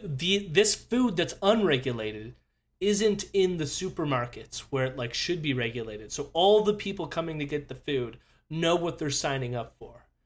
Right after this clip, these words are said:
They know there's a risk of bacterial infection." <laughs> Whatever she's saying. Think about, like, how that would work practically. Like, what you're saying is that you're allowed to have a completely, like, you can have a,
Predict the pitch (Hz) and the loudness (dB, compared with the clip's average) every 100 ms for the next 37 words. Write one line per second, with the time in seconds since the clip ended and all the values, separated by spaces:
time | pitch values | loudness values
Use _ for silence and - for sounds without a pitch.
0 | _ - 151 160 175 185 175 156 151 147 | _ 0 2 4 6 6 4 4 2 2
1 | 151 - - 160 139 131 - 143 139 180 | 2 0 -2 0 0 -2 0 0 0 0
2 | 147 143 127 123 135 - - 147 349 855 | 2 0 -2 -4 -8 -8 -8 -2 2 4
3 | 880 1077 494 466 - - - - - 427 | 4 4 2 4 2 2 2 2 4 0
4 | - - - - - - 466 453 - 262 | 0 -4 0 2 4 4 4 4 6 6
5 | 285 285 254 254 208 226 196 131 - - | 6 4 2 -2 -2 2 2 2 -8 -20
6 | _ _ _ _ _ _ _ _ _ _ | _ _ _ _ _ _ _ _ _ _
7 | _ - - 359 415 392 277 - - 247 | _ -8 0 2 4 4 4 2 4 4
8 | 220 220 190 156 175 - - - 175 196 | 4 4 2 2 -6 -6 -14 0 0 0
9 | 139 - 120 139 147 185 - 247 - 196 | -6 -8 -6 -4 2 2 2 -2 -2 0
10 | 202 165 135 139 - 160 147 - 143 139 | 0 0 -4 -6 0 2 0 -2 0 0
11 | 131 - _ _ - 170 190 156 151 185 | -2 -10 _ _ 0 4 6 4 4 4
12 | 190 180 135 165 156 151 139 156 139 - | 4 0 0 2 2 0 -2 -4 -4 -10
13 | - 170 202 202 180 156 151 165 180 - | -6 -4 -4 -6 -6 -2 -4 -4 -6 -2
14 | 165 156 160 147 143 131 | 0 0 -2 0 0 0